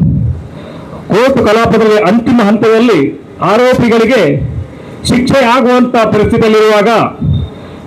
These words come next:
ಕಲ್ಲಡ್ಕ ಇಸ್ಮಾಯಿಲ್ ರವರ ಹೆಂಡತಿ ಕಟಕಟೆಯಲ್ಲಿ ನಿಂತಿರುವಾಗ, ಅಂದಿನ ಕುಖ್ಯಾತ ಆರೋಪಿಗಳ ಪರವಾಗಿರುವಂಥ ಕುಖ್ಯಾತ ವ್ಯಕ್ತಿ ಕಲ್ಲಡ್ಕ ಇಸ್ಮಾಯಿಲ್ನ ಹೆಂಡತಿಯ ಬುರ್ಕ ಎಳೆಯೋದು,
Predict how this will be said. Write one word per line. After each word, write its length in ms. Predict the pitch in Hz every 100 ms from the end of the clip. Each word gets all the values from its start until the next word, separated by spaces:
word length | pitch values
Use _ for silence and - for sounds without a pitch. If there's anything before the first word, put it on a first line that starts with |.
| -
ಕಲ್ಲಡ್ಕ 520 | 214 262 254 254 233
ಇಸ್ಮಾಯಿಲ್ 320 | 160 233 240 233
ರವರ 380 | 226 226 175
ಹೆಂಡತಿ 580 | 202 233 - 247 160 123 - - - - - -
ಕಟಕಟೆಯಲ್ಲಿ 640 | 208 254 254 247 240 226
ನಿಂತಿರುವಾಗ, 520 | 220 233 226 220 214 226 139 139 - - - - - - - - - - -
ಅಂದಿನ 280 | 233 240 233 226
ಕುಖ್ಯಾತ 520 | 214 - 254 247 226 190 113 - - - - - - - - -
ಆರೋಪಿಗಳ 560 | 175 226 240 233 226 233
ಪರವಾಗಿರುವಂಥ 680 | 214 269 226 220 226 226 226
ಕುಖ್ಯಾತ 400 | 208 208 233 226
ವ್ಯಕ್ತಿ 680 | 226 220 - 254 285 277 - - - - - - - - -
ಕಲ್ಲಡ್ಕ 500 | - 233 233 226 214
ಇಸ್ಮಾಯಿಲ್ನ 340 | 208 226 233 220
ಹೆಂಡತಿಯ 440 | 202 214 233 240 180 123 - - - 156
ಬುರ್ಕ 260 | 220 233
ಎಳೆಯೋದು, 760 | 240 226 226 220 254 277 -